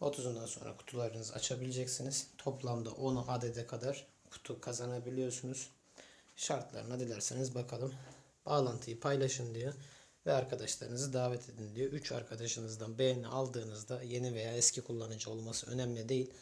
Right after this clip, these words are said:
Tüm herkes katılabilir. Bir adet kutu sizlere hediye ediliyor. Bu şekilde arkadaşlar. Kutuların içerisinden neler çıkıyor ona bakalım. Ödüller dokuz dolar, otuz dokuz dolar,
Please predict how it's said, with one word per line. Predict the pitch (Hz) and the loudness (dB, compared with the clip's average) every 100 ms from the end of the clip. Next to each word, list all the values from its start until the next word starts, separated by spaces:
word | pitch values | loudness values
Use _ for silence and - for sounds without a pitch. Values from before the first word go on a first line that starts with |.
| - - - | -20 -12 -2
Tüm | 131 | 0
herkes | 113 - 110 - | 0 -2 -2 -2
katılabilir. | 131 131 123 120 131 131 - - - - _ - | -6 -4 -2 -2 -4 -6 -10 -20 -20 -20 _ 2
Bir | 143 131 127 | 4 6 4
adet | 120 143 143 | 8 8 6
kutu | - 127 131 | 0 0 2
sizlere | 123 113 120 131 131 | 2 2 4 4 4
hediye | 120 117 127 131 113 | 2 2 2 2 0
ediliyor. | 120 117 110 131 131 - - - - - _ _ - - | -2 0 0 -2 -6 -16 -20 -20 -20 -20 _ _ -20 -8
Bu | 151 | -4
şekilde | - 120 117 110 | 0 -2 -4 -6
arkadaşlar. | 107 - 120 120 - 143 147 - - - _ | -6 -4 -2 2 2 2 -2 -6 -16 -20 _
Kutuların | - - 151 139 135 | -14 -2 6 8 8
içerisinden | 135 135 131 139 127 127 | 4 4 4 2 2 2
neler | 123 120 120 | 2 0 0
çıkıyor | - 120 123 | -2 -2 -2
ona | 127 | 0
bakalım. | 113 - 117 131 - - - | -2 -2 -4 -4 -8 -20 -6
Ödüller | 143 139 135 120 127 - - - _ _ | 2 4 6 4 0 -2 -8 -20 _ _
dokuz | 143 139 143 123 | 2 6 4 4
dolar, | 113 123 131 - | 0 0 -2 -6
otuz | 139 135 131 | -4 0 4
dokuz | 131 131 127 | 4 6 4
dolar, | 127 127 135 | 6 6 6